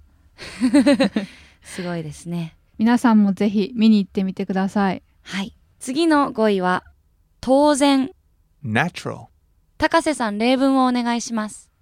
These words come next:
Speaker 2: 当然のことをしたまでです。
Speaker 3: I just did what was natural.
Speaker 2: ちぐささん、もう一つ例文お願いします。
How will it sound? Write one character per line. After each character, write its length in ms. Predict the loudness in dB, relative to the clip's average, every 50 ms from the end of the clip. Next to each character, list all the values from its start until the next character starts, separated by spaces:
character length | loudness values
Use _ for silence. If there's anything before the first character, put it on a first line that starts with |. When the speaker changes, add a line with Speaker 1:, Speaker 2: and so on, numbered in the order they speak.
| _ _ _ _ _ _ _ _ _ _ _
Speaker 2:
当 320 | 2 4 4 6 6 4 6
然 240 | 6 8 8 10
の 120 | 8 8 8
こ 140 | 6 2 0
と 140 | 2 2
を 100 | 2 0
し 80 | -2 -2
た 160 | -2 0 2
ま 180 | 4 4 4 2
で 140 | 2 0 -2
で 220 | -4 -6 -8 -10
す。 260 | -12 -18 -20 _ _ _ _ _ _ _ _ _ _ _ _ _
Speaker 3:
I 160 | -4 -4 -2 0
just 320 | 2 2 2 2 0 -2
did 260 | -2 -2 0 0 0
what 160 | 0 0 0
was 220 | -2 -4 -4 -2 -2
natural. 460 | -2 -2 -2 -4 -6 -10 -12 -12 -14 _ _ _ _ _ _ _ _ _ _ _ _ _ _ _ _ _ _ _ -10
Speaker 2:
ち 160 | -6 -4 -2
ぐ 100 | -2 0
さ 120 | 0 0
さ 160 | 2 2 2
ん、 80 | 4 6
も 140 | 6 6 6
う 20 |
一 220 | 4 4 0 -2 0
つ 120 | 0 2
例 200 | 2 4 2 2
文 180 | 2 2 2 2
お 80 | 2
願 260 | 2 2 0 0 0
い 40 | 0
し 140 | 0 0 -2
ま 180 | -2 -2 -4 -8
す。 200 | -12 -18 -20